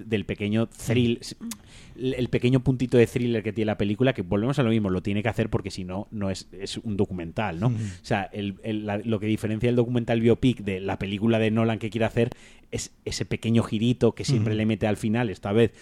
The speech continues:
Speaker 1: no es un giro, eh, banal de, "Uh, está despierto o dormido el de origen". Bueno, está claro lo que está, pero bueno, de-, dejamos que lo chavale ahí y piense un ratito, ¿no? Aquí no se puede hacer, por, obviamente por la historia que es,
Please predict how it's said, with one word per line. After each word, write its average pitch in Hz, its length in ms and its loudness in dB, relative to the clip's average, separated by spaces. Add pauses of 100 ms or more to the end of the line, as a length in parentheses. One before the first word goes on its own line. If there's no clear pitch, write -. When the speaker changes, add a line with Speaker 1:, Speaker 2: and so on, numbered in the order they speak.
(240)
Speaker 1:
no 120 160 0
es 117 120 2
un 117 120 2
giro, 113 460 4 (400)
eh, 113 380 4
banal 117 480 4
de, 110 340 6
"Uh, 147 200 2
está - 200 -6
despierto 160 520 2
o 139 320 4
dormido 131 380 2
el 123 60 2
de 127 80 6
origen". 110 320 0
Bueno, 90 260 -6
está 98 280 -8
claro 113 300 2
lo 107 120 2
que 107 80 -2
está, 151 240 2
pero 110 160 2
bueno, 95 240 -4
de-, 98 80 -10
dejamos 95 380 -6
que 110 80 -2
lo 107 60 4
chavale 104 360 -4
ahí 98 120 -2
y 95 40 -4
piense 87 300 -8
un 87 100 -12
ratito, 82 360 -12
¿no? 165 120 -6 (320)
Aquí 104 340 -4
no 104 260 2
se - 140 -6
puede 92 180 -4
hacer, 143 260 -2
por, 76 180 -14
obviamente 85 480 -10
por 87 160 -8
la 90 60 -8
historia 107 340 -4
que 180 80 2
es, - 160 -2